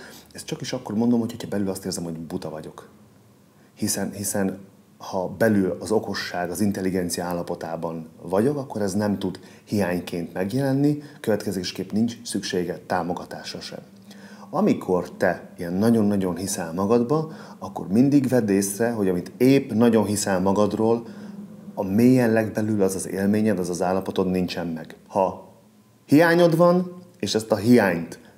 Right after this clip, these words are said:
azzal akarod elérni, hogy egy képet mutatsz magadról, akkor a kép mutatásával képmutatóvá válsz, nem pedig az,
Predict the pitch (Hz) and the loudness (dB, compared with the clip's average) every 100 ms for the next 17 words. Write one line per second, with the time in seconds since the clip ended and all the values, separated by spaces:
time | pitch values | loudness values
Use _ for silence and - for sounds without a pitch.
0 | _ - 139 127 127 117 117 104 95 - | _ 2 2 6 6 6 4 2 2 2
1 | 113 101 90 85 - - - - 101 95 | 4 6 4 0 -8 -14 -20 -2 0 0
2 | - - 135 127 117 95 107 110 107 - | -2 2 6 6 4 0 2 2 2 0
3 | 101 90 98 101 151 208 202 - - - | 0 2 4 4 4 4 0 -14 -20 -20
4 | - - - 107 - 104 98 - - - | -20 -20 -10 -8 -2 -2 -2 -10 -20 -20
5 | _ _ _ _ _ _ - - 127 139 | _ _ _ _ _ _ -20 -2 4 6
6 | 147 107 98 113 117 107 107 107 - 110 | 6 2 0 2 2 0 0 0 -2 -2
7 | 113 117 123 123 - - _ - 131 131 | 0 0 0 -4 -12 -20 _ 2 2 4
8 | 123 120 120 127 123 127 127 135 143 143 | 0 0 2 2 4 2 0 0 -4 -6
9 | - - - 113 107 95 98 92 | -12 -12 -2 -2 0 -2 0 -2